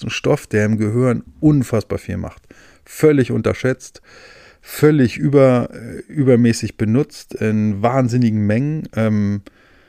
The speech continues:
ich habe eine Dokumentation gesehen, da wurde mal gezeigt, wie viel eigentlich ein natürlicher Mensch an Zucker im Jahr essen würde. Am Beispiel der Aborigines in Australien,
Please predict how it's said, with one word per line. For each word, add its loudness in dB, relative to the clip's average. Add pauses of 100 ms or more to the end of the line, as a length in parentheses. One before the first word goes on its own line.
(160)
ich -16
habe 0
eine 4
Dokumentation 0
gesehen, 0
da 0
wurde -2
mal -2
gezeigt, -4
wie -2
viel -2
eigentlich -2
ein -4 (140)
natürlicher 0
Mensch -2
an -4
Zucker -4
im -2
Jahr 0
essen -2
würde. -2
Am -4
Beispiel -2
der -2
Aborigines -2
in -2
Australien, -6